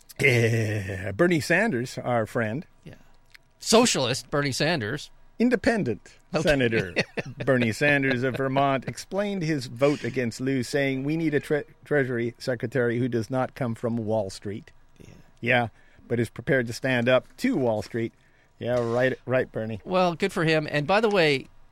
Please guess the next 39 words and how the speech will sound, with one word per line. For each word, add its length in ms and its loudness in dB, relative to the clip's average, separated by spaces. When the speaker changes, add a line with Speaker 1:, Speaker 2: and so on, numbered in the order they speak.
Speaker 2:
kudos 400 -2
to 240 -4
Elizabeth 500 -2
Warren. 240 -2
She's 200 -8
been 180 -8
kicking 340 -6
some 160 -8
serious 440 -4
ass 280 -2
Speaker 1:
Oh, 240 6
yeah. 280 4
Speaker 2:
on, 80 -6
on 220 -2
the, 220 -2
on 80 0
Speaker 1:
Yeah, 240 6
Speaker 2:
her, 60 -2
Speaker 1:
really. 140 0
Speaker 2:
on 80 4
the 80 2
Senate 240 -2
Speaker 1:
Elizabeth 260 0
Speaker 2:
Banking 180 0
Speaker 1:
Warren 260 2
Speaker 2:
Committee. 220 2
Speaker 1:
for 40 -2
Speaker 2:
Yeah. 60 -4
Speaker 1:
president. 480 0
Speaker 2:
She 320 0
<laughs> 0 -
has 360 6
really 380 0
been 180 2
going 340 0
Speaker 1:
Yeah. 200 -2
Speaker 2:
after 420 2
him. 140 0
And 120 -8